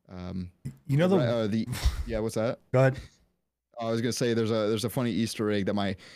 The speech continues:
Speaker 1: sister actually found, uh, that I have no idea how I didn't think of it. She has a darker mind than I do, apparently, where she put a toaster <laughs> in the bathtub <laughs> and you got a, a, a, an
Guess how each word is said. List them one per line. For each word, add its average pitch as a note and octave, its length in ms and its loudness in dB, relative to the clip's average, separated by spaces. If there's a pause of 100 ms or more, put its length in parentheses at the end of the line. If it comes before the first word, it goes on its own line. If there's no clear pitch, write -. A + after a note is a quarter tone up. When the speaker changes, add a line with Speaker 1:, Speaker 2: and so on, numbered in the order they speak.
Speaker 1:
sister D3+ 340 -2
actually G2+ 260 -2
found, G2+ 500 -2
uh, G2 240 0
that G2+ 100 0
I G2 160 0
have G#2+ 160 -2
no G#2 220 0
idea G2+ 180 0
how G2 220 0
I G#2+ 160 2
didn't G#2+ 180 -2
think F#2 180 -6
of F#2 120 -6
it. G2 120 -2
She - 140 -4
has A2 140 -2
a - 20 -4
darker G2+ 320 -2
mind G2 220 0
than F#2+ 100 -2
I G#2 140 0
do, G2+ 120 0
apparently, G2 360 -2
where G2 140 0
she B2 140 -6
put A#2+ 140 -4
a G#2 80 -2
toaster A2 540 -4 (200)
<laughs> - 200 -6
in D#3+ 160 0
the C#3 100 -2
bathtub A2+ 640 -2 (640)
<laughs> - 680 -10
and C#3 140 0
you C3 80 2
got B2+ 180 0
a, B2 40 2
a, A2+ 520 2
a, A2+ 220 2
an - 60 -4